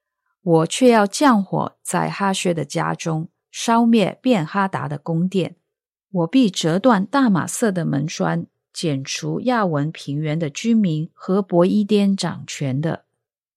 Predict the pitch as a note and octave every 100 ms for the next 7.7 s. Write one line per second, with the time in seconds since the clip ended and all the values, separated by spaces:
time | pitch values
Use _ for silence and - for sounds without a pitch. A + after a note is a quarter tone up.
0 | - C4+ G#3 D#3+ E3+ D#3+ D#3 F#3 - G3+
1 | F#3+ F3+ - D#3 - G3 E3 - - D3
2 | E3+ - _ _ - E3 - D#3 C#3 -
3 | G3+ G#3+ F#3+ D3 C#3+ C#3+ B2 C#3+ - E3+
4 | D#3 D#3 C#3 - _ _ _ _ _ _
5 | _ - B3+ A#3 F3+ - F#3+ E3 - G3
6 | G3 G3+ F3 - - - A#3 A#3 F3+ E3
7 | D3 - E3+ E3+ - - -